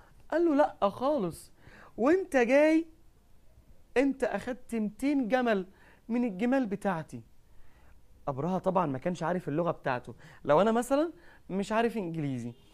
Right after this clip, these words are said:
وإيمان بتتكلم إنجليش كويس، أجيب أعمل إيه؟ وعايز أفهمها وهي تفهمني، بجيب إيه في النص؟ واحد يعمل إيه؟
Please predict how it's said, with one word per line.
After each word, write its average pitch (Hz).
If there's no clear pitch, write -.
وإيمان 214
بتتكلم 240
إنجليش 202
كويس، 127
أجيب 180
أعمل 202
إيه؟ 175
وعايز 165
أفهمها 202
وهي 208
تفهمني، 165
بجيب 165
إيه -
في 226
النص؟ -
واحد 196
يعمل 214
إيه؟ 214